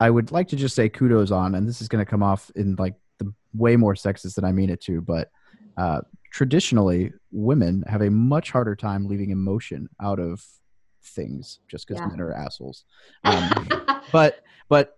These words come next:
Speaker 1: I think that's really cool because you mentioned, like, right away, numbers, it made
Speaker 2: Yeah.
Speaker 1: sense. Well, that's great. But for those of you who haven't been in the crash, I mean, I haven't been in a real estate crash, but I had stocks back then.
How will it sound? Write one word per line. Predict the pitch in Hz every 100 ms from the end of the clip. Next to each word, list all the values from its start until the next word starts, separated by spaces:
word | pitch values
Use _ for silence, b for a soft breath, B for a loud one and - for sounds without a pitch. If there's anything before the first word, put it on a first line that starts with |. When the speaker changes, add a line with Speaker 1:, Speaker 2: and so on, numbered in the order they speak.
| -
Speaker 1:
I |
think | 156 175
that's | 185 170
really | 160
cool | 220 127
because | 107 123 110
you | 120 120
mentioned, | 117 117 123 110
like, | 104 101
right | 110 113
away, | 110 95 101 -
numbers, | 113 120 104 92 - _ _ -
it | 107
made | 107
Speaker 2:
Yeah. | 107
Speaker 1:
sense. | 110 101 - -
Well, | 110 101 - b b b -
that's | 123 - - _ _ _ _ -
great. | 127 185 - -
But | 117 110 _ _ _ _
for | -
those | 113 139 120
of |
you | 123
who | 117 101
haven't | 165 254
been | 117 110
in |
the | 98
crash, | 98 98 95 -
I |
mean, | 98
I | 117
haven't | 139
been | 101
in | 98
a |
real | - 110 165
estate | - 82
crash, | - 80 -
but | 95
I |
had | 113 82
stocks | - 90 135
back | - 58 -
then. | 65